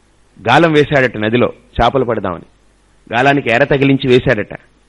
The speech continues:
ఓ చేప వెళ్ళి, "అబ్బబ్బా చాలా బాగుంది, మంచి ఆహారం దొరికిందని" అంటే పెద్ద చేప వెళ్ళి చెప్పిందట, "వెళ్ళకు, చచ్చిపోతావు, తగులుకుంటావు, వెళ్ళకు" అనిందట.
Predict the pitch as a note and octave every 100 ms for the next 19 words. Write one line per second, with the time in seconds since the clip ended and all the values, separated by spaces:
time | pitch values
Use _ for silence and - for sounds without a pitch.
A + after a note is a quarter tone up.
0 | _ _ - G#2+ - - G#2+ C3+ A2 A2
1 | B2 F2 G2 F2 D3+ D#3 - - - -
2 | F2 G#2 G#2 A#2 A2+ G#2+ A2 G2+ G2+ A#2
3 | A2+ A2 G2+ A2 G2+ G2+ G2 C3 D3+ -
4 | G2 F#2+ G#2 A2+ A2 G#2 G2+ G2+ - G2+
5 | G2+ A2 C3 - _ _ _ - F2+ F#2+
6 | G#2 A2+ A2 F#2+ D#2 - _ _ - -
7 | - G#2+ G2+ G2+ E2 - _ _ _ -
8 | G2 A2 G#2 A2+ A2+ G#2+ E2 - _ _
9 | _ _ - G2 G#2 G2+ G#2+ F2+ D#2 -